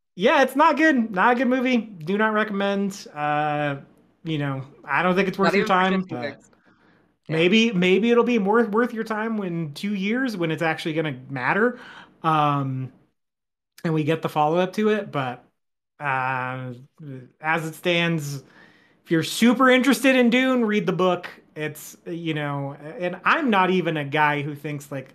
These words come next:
Speaker 1: "Oh, the book is always superior," because Jaws is my favorite film, and that is the definite thing that, uh,
Speaker 2: Mm-hmm.
Speaker 1: destroys that rule. But man, the book is so much <laughs> better than the movie. It's so much better.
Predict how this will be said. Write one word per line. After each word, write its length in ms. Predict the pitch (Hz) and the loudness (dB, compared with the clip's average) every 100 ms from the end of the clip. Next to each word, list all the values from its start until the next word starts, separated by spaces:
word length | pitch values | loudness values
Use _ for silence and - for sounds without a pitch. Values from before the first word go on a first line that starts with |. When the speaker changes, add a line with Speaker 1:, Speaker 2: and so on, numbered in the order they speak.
| - - - _ - | -20 -20 -20 _ -2
Speaker 1:
"Oh, 140 | 165 | 0
the 100 | 147 | 0
book 260 | 131 175 175 | 0 -2 0
is 100 | 151 | 0
always 240 | 151 151 | 0 -2
superior," 440 | 147 147 170 143 139 | -6 -4 -2 -2 -4
because 260 | 135 131 113 | -6 -10 -2
Jaws 300 | 170 175 131 | 2 2 0
is 80 | 143 | -6
my 120 | 135 | -6
favorite 360 | 139 131 127 - | -6 -10 -12 -10
film, 280 | 123 120 | -10 -10
and 120 | 113 117 | -12 -12
that 140 | 120 | -10
is 160 | 113 110 | -12 -14
the 360 | 117 107 104 - _ _ _ _ _ _ | -16 -16 -18 -20 _ _ _ _ _ _
definite 480 | 123 165 147 151 139 | -4 -4 -2 -6 -8
thing 300 | - 139 123 | -8 -8 -8
that, 220 | 123 117 - - | -12 -14 -18 -16
uh, 440 | 120 117 110 107 - _ 247 | -14 -14 -14 -16 -20 _ -8
Speaker 2:
Mm-hmm. 420 | 254 269 240 160 | -2 -2 -2 -4
Speaker 1:
destroys 480 | 139 156 160 156 131 | -2 -2 0 0 2
that 220 | 143 131 | 0 -2
rule. 240 | 127 123 110 | -4 -8 -6
But 420 | 147 139 127 - _ - _ _ _ _ _ _ - | -2 -2 -2 -12 _ -20 _ _ _ _ _ _ 2
man, 300 | 202 196 165 | 2 4 0
the 60 | 135 | 0
book 240 | 160 147 | 0 0
is 100 | 131 | -2
so 140 | 156 | -2
much 160 | 131 139 | -2 -6
<laughs> 240 | - - | -10 -8
better 140 | 180 233 | 0 4
than 140 | 254 | 4
the 60 | 208 | 4
movie. 460 | 196 294 - 262 202 | 2 2 0 2 2
It's 180 | 190 | 2
so 300 | - 247 208 | 0 2 4
much 220 | 185 180 - | 4 0 -2
better. 500 | 214 - - - | -8 -6 -8 -10